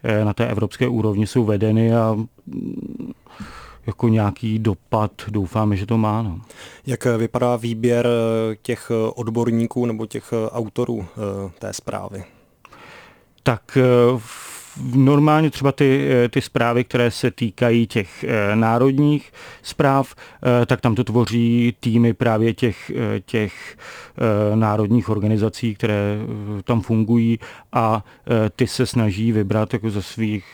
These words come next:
Speaker 1: středů nebo, nebo, ehm, eh, experty prostě externí, kteří, eh, kteří poskytují ta data.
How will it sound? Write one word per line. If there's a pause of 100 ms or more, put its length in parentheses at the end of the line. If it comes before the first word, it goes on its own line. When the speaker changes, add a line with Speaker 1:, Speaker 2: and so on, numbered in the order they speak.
(100)
Speaker 1:
středů
nebo,
nebo, (720)
ehm, (600)
eh, (1160)
experty
prostě (260)
externí,
kteří,
eh,
kteří
poskytují
ta
data.